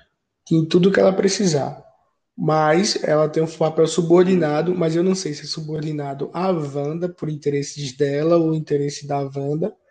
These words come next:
Speaker 1: ou é subordinado a alguém pra auxiliar a Wanda a não sair daquela realidade,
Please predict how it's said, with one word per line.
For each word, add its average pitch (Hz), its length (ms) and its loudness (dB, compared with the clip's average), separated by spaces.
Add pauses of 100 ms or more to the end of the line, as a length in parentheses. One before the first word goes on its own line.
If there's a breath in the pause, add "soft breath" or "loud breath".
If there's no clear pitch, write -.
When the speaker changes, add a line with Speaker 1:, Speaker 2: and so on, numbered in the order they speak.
(200)
Speaker 1:
ou 165 80 6
é 165 40 8
subordinado 160 800 2
a 185 40 4
alguém 185 720 2
pra 180 120 0
auxiliar 170 480 2
a 151 120 -4
Wanda 165 280 0
a - 40 2
não 170 140 -2
sair 185 420 -2
daquela 175 460 0
realidade, 175 800 0